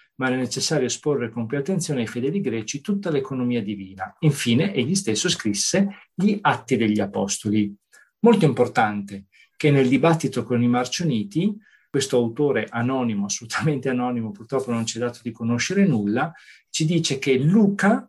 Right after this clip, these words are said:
è l'autore del Vangelo e degli Atti. Quindi non esiste il dittico Vangelo e apostolico, ma esiste Luca e Atti insieme, assieme agli altri Vangeli e agli altri apostoli. Vedete che siamo già in una fase dove, anche se non si parla di canone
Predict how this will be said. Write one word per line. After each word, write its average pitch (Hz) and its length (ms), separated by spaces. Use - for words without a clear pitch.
è 147 120
l'autore 143 580
del 147 140
Vangelo 143 440
e 120 100
degli 107 260
Atti. 101 560
Quindi 123 540
non 139 180
esiste 147 640
il 123 180
dittico 147 520
Vangelo 120 720
e 131 200
apostolico, 120 1000
ma 151 140
esiste 165 600
Luca 143 440
e 131 120
Atti 117 340
insieme, 120 680
assieme 131 420
agli 113 100
altri 123 240
Vangeli 113 480
e 113 140
agli 101 120
altri 95 260
apostoli. 101 680
Vedete 139 300
che - 80
siamo 143 320
già 123 320
in 123 120
una 156 160
fase 123 400
dove, 127 380
anche 160 260
se 127 160
non 120 100
si - 160
parla 120 300
di 110 160
canone 117 560